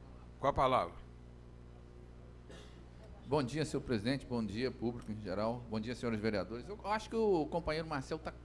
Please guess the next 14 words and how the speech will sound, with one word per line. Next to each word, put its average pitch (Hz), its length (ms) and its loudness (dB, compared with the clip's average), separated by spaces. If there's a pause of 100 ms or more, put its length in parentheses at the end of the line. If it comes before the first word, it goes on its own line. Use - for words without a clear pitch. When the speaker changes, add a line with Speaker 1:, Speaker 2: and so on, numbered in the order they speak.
(100)
Speaker 2:
completamente 220 920 0
enganado. 110 380 -4 (920)
Porque, 185 240 -4
na 202 100 2
realidade, 196 960 4
a, 175 120 0 (180)
o 165 160 -2
poder 170 320 4
público 185 260 -6
tá 208 80 0
diminuindo 202 540 -2
a - 20 -8
tua 202 140 -4
participação. 175 680 -2